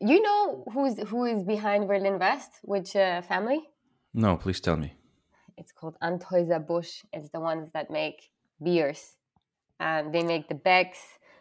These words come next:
Speaker 1: the Spaten, the Hakebeck, and Löwenbräu, and
Speaker 2: Ooh.
Speaker 1: Franziskaner. So it's actually kind of a beer family,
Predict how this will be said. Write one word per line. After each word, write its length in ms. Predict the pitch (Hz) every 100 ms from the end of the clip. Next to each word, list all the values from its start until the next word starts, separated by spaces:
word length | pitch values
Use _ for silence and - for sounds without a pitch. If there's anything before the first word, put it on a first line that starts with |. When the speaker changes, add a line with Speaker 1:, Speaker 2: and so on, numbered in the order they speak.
| _ _
Speaker 1:
the 160 | 175 160
Spaten, 960 | - - - 180 180 180 175 175 170
the 140 | 160 160 - _ - - - -
Hakebeck, 580 | 214 226 202 208 196 -
and 200 | 180 175
Löwenbräu, 520 | 170 185 190 175 180 180
and 240 | 277 226
Speaker 2:
Ooh. 20 | 147 104 92
Speaker 1:
Franziskaner. 720 | - - - 170 180 - -
So 160 | 160
it's 140 | 156 180
actually 400 | 220 - 202 180
kind 200 | 185 170
of 120 | 170
a 40 | 160
beer 260 | 202 226
family, 580 | 220 202 185 175 160